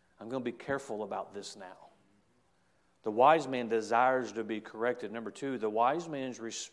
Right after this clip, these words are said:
response to rebuke reveals his wisdom. Let me say that again. The wise man's response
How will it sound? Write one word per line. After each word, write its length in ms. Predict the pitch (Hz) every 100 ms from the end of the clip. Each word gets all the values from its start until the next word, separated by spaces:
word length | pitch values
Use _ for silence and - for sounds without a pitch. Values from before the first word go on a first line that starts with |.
| _ -
response 720 | 120 - - 127 135 - -
to 140 | -
rebuke 580 | 120 110 98 101 95 - - _ _ _ _ _ _ -
reveals 540 | 117 107 113 113 113
his 160 | 117 107
wisdom. 440 | 160 165 110 95 - _ _ _ _ _ _ _ _ _ _ _ _ _ _ _ _ -
Let 60 |
me 80 | 131
say 160 | 127 143
that 120 | 131
again. 320 | 113 127 117
The 80 | 110
wise 420 | 101 113 147 190
man's 360 | 180 151 147 131
response 800 | 117 107 - - 127 135 - -